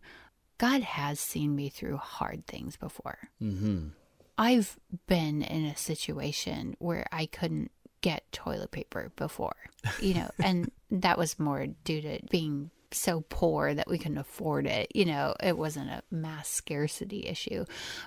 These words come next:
Speaker 1: But, you know, like, God has seen us through hard things before.
Speaker 2: Mm-hmm.
Speaker 1: He's going to see us through hard things again. You know,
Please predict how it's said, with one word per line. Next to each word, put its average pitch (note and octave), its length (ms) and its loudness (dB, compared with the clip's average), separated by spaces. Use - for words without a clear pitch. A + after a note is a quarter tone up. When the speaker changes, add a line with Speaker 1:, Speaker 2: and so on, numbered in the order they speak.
Speaker 1:
But, A3+ 240 8
you B3+ 200 12
know, A3+ 220 8
like, G#3 220 0
God B3 220 4
has B3 160 4
seen A#3 320 6
us A3+ 160 4
through G#3 160 0
hard G3 500 0
things F#3+ 320 4
before. - 640 -2
Speaker 2:
Mm-hmm. G#2 380 2
Speaker 1:
He's G3+ 260 6
going A#3+ 440 10
to A3+ 120 4
see G#3+ 460 2
us F3 220 -2
through G3 300 0
hard F#3 360 -2
things E3+ 320 -2
again. F#3+ 600 0
You F#3+ 200 4
know, F3 140 2